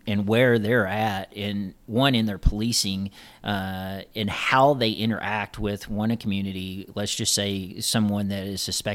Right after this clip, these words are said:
of a crime, um, and what that, and how that transposed not only into their, their work as far as being, uh, at any one department, it also transposes into their,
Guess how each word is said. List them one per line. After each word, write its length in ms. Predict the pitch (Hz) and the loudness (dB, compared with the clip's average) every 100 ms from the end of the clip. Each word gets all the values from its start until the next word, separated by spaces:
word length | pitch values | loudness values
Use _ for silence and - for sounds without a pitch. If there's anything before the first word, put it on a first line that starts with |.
| - | -4
of 240 | 104 95 | -4 -4
a 60 | 110 | -8
crime, 480 | - 85 85 90 110 - - 156 - | -8 -8 -8 -10 -12 -16 -14 -12 -4
um, 300 | 101 95 104 - | -2 -2 -4 0
and 280 | 123 120 | 2 0
what 400 | 123 113 147 160 | -2 4 4 4
that, 340 | 127 113 - - _ | 2 0 -2 -12 _
and 140 | 120 104 | -2 0
how 260 | - 165 | 4 6
that 180 | 156 127 | 6 4
transposed 920 | - 123 113 - 131 123 104 - - - - | 2 2 2 4 6 4 0 -4 -8 -14 0
not 160 | 117 117 | 2 4
only 300 | 113 110 107 | 4 2 2
into 560 | 110 - 107 101 101 | 0 0 -2 -2 -4
their, 220 | 90 101 90 - 131 | -4 -4 -6 -12 -8
their 260 | 107 101 | -2 -2
work 720 | 98 95 104 139 180 87 - - - | -2 -2 4 6 6 2 -6 -20 -12
as 180 | 101 101 | -6 -4
far 340 | - 107 104 101 | -2 -2 0 0
as 260 | 98 95 | -2 -4
being, 560 | - 104 101 98 95 92 - - - | -2 0 0 0 -2 -6 -12 -20 -8
uh, 480 | 101 95 92 87 92 107 - _ - | -4 -4 -4 -6 -8 -10 -12 _ -6
at 240 | 202 - _ _ _ _ _ _ _ - | -4 -4 _ _ _ _ _ _ _ -4
any 140 | 117 107 | 0 2
one 380 | 104 104 92 - _ _ 120 | 2 2 -2 -6 _ _ -8
department, 640 | 107 - - 104 - 92 - - - _ - | -4 0 2 2 -2 -10 -12 -20 -20 _ 0
it 120 | 107 | 4
also 260 | 139 - | 6 4
transposes 640 | 113 110 101 - 98 95 92 | 0 -2 -4 -4 -4 -4 -4
into 260 | 95 - | -4 -4
their, 300 | 90 87 87 | -6 -6 -8